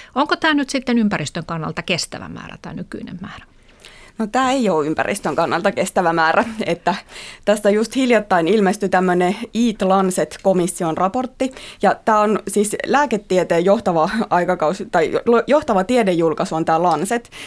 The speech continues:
Speaker 2: ja sitten siinä oli vielä tämmönen Stockholm Resilience Centerin, niinku, ympäristöpuolen, niinku, asiantuntijat mukana, ja tässä on siis terveyden ja ympäristön kannalta, niinku, huippuosaaminen ollut mukana, ja siinä on te-,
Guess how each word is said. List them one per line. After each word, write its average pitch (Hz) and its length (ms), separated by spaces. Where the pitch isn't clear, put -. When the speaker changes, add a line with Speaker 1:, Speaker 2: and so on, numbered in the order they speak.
Speaker 2:
ja 170 120
sitten 180 340
siinä 170 260
oli 160 160
vielä 160 260
tämmönen 160 380
Stockholm 196 580
Resilience 175 640
Centerin, 190 540
niinku, 156 320
ympäristöpuolen, 214 1300
niinku, 180 440
asiantuntijat 165 680
mukana, 160 360
ja 151 100
tässä 254 260
on 208 100
siis 190 160
terveyden 208 560
ja 165 80
ympäristön 170 540
kannalta, 151 380
niinku, 156 280
huippuosaaminen 156 960
ollut 151 260
mukana, 156 420
ja 175 80
siinä 170 260
on 147 120
te-, - 120